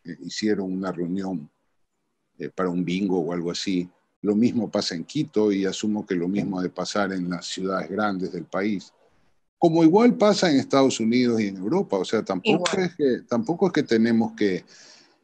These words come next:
Speaker 1: que decir que nuestra gente no colabora, porque en realidad nadie en el mundo colabora. Y por eso, por eso es que estamos como estamos.
Speaker 2: Ahora, doctor, ¿cómo lo ve? ¿Cómo lo ve ahora el covid en el dos mil veintiuno?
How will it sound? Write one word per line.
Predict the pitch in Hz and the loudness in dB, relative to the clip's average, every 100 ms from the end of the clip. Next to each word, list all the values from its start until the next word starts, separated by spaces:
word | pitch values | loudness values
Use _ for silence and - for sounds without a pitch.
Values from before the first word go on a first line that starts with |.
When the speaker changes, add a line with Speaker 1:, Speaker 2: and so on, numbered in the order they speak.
| _ _ | _ _
Speaker 1:
que | 113 | 6
decir | 113 110 - 135 135 | 6 6 6 6 6
que | 123 | 4
nuestra | 110 110 107 107 104 - 104 98 | 6 6 4 2 -2 -4 0 2
gente | 110 127 123 123 107 | 4 4 4 2 0
no | 104 110 | 2 0
colabora, | - 98 113 185 110 | 0 2 6 6 6
porque | 95 92 98 | 2 -4 -2
en | 90 | -2
realidad | 95 90 104 135 | 0 0 2 4
nadie | 139 110 101 135 147 113 101 | 4 2 2 2 4 4 2
en | 95 | -2
el | 90 | -6
mundo | 117 190 90 | -4 -2 -4
colabora. | - 76 78 78 78 - _ - | -6 -4 -4 -6 -8 -12 _ -10
Y | 92 | -6
por | 95 95 | -2 -2
eso, | 110 147 135 104 - _ | 0 2 2 2 -2 _
por | 98 98 | -4 -2
eso | - | -2
es | 135 | -4
que | 113 | -4
estamos | 107 110 95 - | -2 -2 -2 -6
como | 92 85 | -8 -6
estamos. | - 156 - - _ _ _ _ _ - - - | 0 2 0 -8 _ _ _ _ _ -18 -10 2
Speaker 2:
Ahora, | 302 285 | 4 4
doctor, | 277 285 285 330 311 | 4 2 4 4 4
¿cómo | 359 403 | 4 6
lo | 415 427 | 8 8
ve? | 302 277 240 | 6 4 4
¿Cómo | - 302 | 2 4
lo | 381 349 | 4 6
ve | 302 | 6
ahora | 294 277 285 262 | 6 6 4 0
el | 208 | 0
covid | - 226 220 | 2 4 6
en | 214 208 | 4 4
el | |
dos | 202 196 | 2 2
mil | 214 208 | 0 0
veintiuno? | 208 196 220 202 180 165 | 0 0 0 2 0 -4